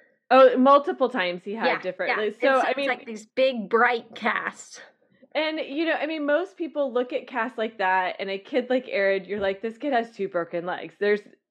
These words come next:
Speaker 2: Yeah.
Speaker 1: nobody ever assumed that there was anything different than two
Speaker 2: Other than
Speaker 1: broken
Speaker 2: broken
Speaker 1: legs.
Speaker 2: legs. That's right,
Speaker 1: And
Speaker 2: that's right.
Speaker 1: so I think only one time did they ask us if we could get out, and we were like, "No, we can't get out."
Speaker 2: Yeah,
Speaker 1: And they were
Speaker 2: okay.
Speaker 1: like, "Okay."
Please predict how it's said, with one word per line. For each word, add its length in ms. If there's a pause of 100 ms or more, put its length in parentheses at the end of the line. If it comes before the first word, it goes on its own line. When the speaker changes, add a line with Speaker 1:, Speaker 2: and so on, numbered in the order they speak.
Speaker 2:
Yeah. 280
Speaker 1:
nobody 320
ever 320
assumed 360
that 80
there 120
was 200
anything 440
different 480
than 180
two 180
Speaker 2:
Other 200
than 140
Speaker 1:
broken 20
Speaker 2:
broken 340
Speaker 1:
legs. 100
Speaker 2:
legs. 360
That's 280
right, 220
Speaker 1:
And 140
Speaker 2:
that's 80
right. 140
Speaker 1:
so 260 (240)
I 140
think 200
only 240
one 240
time 220
did 140
they 120
ask 260
us 140
if 120
we 100
could 200
get 120
out, 220
and 120
we 100
were 120
like, 320
"No, 80
we 120
can't 200
get 120
out." 320 (260)
Speaker 2:
Yeah, 220
Speaker 1:
And 180
they 100
were 100
Speaker 2:
okay. 80
Speaker 1:
like, 160 (100)
"Okay." 300